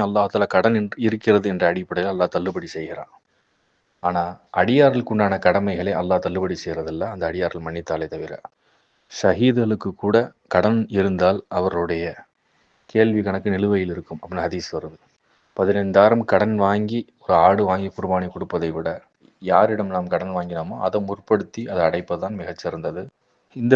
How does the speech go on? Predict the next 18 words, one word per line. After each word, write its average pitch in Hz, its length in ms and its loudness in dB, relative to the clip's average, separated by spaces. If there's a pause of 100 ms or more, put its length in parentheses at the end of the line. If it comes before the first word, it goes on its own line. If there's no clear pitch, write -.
வருடம் 131 300 8
செய்யலைன்னு 120 420 6
சொன்னா 117 240 6
அது 107 100 4 (760)
மக்களுக்கு 113 500 2
மத்தியில் 104 280 0
ஒரு 101 140 0
குறையா 104 260 6
இருக்குமேன்றதுக்காக 92 880 -2 (140)
கௌரவ 120 340 4 (140)
குர்பானி 92 480 -2
என்பது 82 300 -8 (560)
மார்க்கத்தில் 92 580 -2
விரும்புதகுந்த 170 580 -6
காரியம் 165 320 -6
கிடையாது. 156 360 -12 (640)
இப்ப - 260 -8
ஜக்காத்திலே 139 600 6